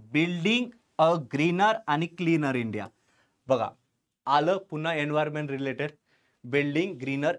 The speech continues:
and cleaner India. बस हे तीन कीवर्डवर ही पूर्ण न्यूज कव्हर होईल. स्टार्ट काय केलं आपण? आरबीआय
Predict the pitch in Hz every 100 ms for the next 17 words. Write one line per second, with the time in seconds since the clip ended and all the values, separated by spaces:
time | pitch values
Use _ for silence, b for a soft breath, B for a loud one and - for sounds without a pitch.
0 | - 131 151 180 151 117 107 101 98 -
1 | 127 175 151 - - 156 - 180 196 -
2 | 180 170 175 170 170 - 160 160 147 160
3 | 160 156 156 - 139 135 143 143 b b
4 | b - - 151 165 180 175 180 170 165
5 | 180 180 - - 139 147 143 180 202